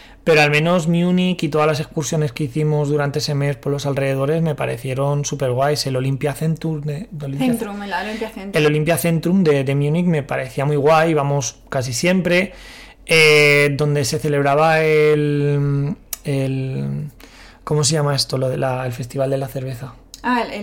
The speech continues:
Speaker 2: el
Speaker 1: La Oktoberfest.
Speaker 2: la Oktoberfest, la Wiesn, sí,
Speaker 1: Sí,
Speaker 2: el
Speaker 1: la Oktoberfest estaba muy guay. Y luego fuimos también a la zona esta de los lagos,
Speaker 2: Sí.
Speaker 1: donde veraneaba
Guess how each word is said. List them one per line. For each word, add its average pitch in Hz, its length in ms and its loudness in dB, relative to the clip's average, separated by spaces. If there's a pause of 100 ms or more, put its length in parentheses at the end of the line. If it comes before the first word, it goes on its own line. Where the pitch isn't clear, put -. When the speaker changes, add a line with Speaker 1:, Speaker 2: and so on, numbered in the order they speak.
(100)
Speaker 2:
el - 20 -2
Speaker 1:
La 160 100 4
Oktoberfest. 160 420 4
Speaker 2:
la 151 100 4
Oktoberfest, 254 360 0
la 214 140 2
Wiesn, 254 500 0 (120)
sí, - 180 -6
Speaker 1:
Sí, 165 80 2
Speaker 2:
el 160 300 0
Speaker 1:
la 156 100 6
Oktoberfest 156 640 2
estaba 156 340 0
muy 151 100 2
guay. 180 460 6
Y 180 100 2
luego 170 280 4
fuimos 180 280 0
también 190 300 2
a 208 60 4
la 180 120 2
zona 165 220 -2
esta 180 180 -2
de 175 100 4
los 151 200 2
lagos, 170 520 0 (160)
Speaker 2:
Sí. 202 460 -10
Speaker 1:
donde 151 240 0
veraneaba 143 500 0